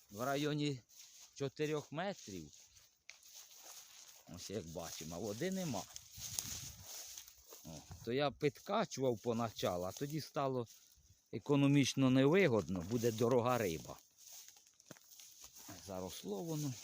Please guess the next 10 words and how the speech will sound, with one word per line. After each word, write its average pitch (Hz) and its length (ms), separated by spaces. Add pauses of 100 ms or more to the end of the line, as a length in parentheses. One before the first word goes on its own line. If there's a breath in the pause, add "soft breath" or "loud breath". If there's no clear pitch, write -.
(120)
Та 269 80
я 320 120
вже 196 120
сюди 135 280
три 135 220
роки 123 300
не 113 120
являвся. 120 580 (2750)
А, 175 180
о, 190 280